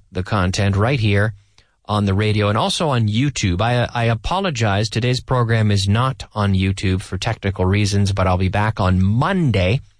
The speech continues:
on YouTube once again. But, uh, for now, we are, uh, this is a radio exclusive, everybody, review of class number one hundred and thirty-five of our course, Inglés Online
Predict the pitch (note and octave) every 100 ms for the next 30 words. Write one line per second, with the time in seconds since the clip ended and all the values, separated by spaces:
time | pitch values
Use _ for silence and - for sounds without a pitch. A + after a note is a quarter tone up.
0 | _ _ _ _ _ _ _ - G#2+ G2+
1 | G2+ F#2+ G2+ F#2 F#2 F#2 F#2 A#2+ E3+ G3
2 | - _ _ - _ _ _ _ _ -
3 | A#2+ A2+ - G#2+ G#2 - G#2+ A#2+ C3+ C#3
4 | C#3+ - _ _ _ A#2 B2+ B2+ B2 A#2+
5 | - A#2+ B2+ C3+ C3 G#2+ B2 A3 A3+ G#3
6 | G3 F3 D3+ - - E3+ C#3 G2 F#2 G2+
7 | G2 F#2+ G#2 A#2+ C#3+ A2 G#2 G#2 B2+ A2+
8 | F#2+ B2+ B2 - A#2+ A2+ G#2+ G2 A2 D3+
9 | C#3 C#3 G#2+ G2+ - A#2 G#2 G2 G#2 G2+
10 | G#2+ G2 G2 F2 E2+ - A2+ A2+ - F#2+
11 | G2+ A2+ G#2+ F#2+ F#2+ G2+ G#2 G#2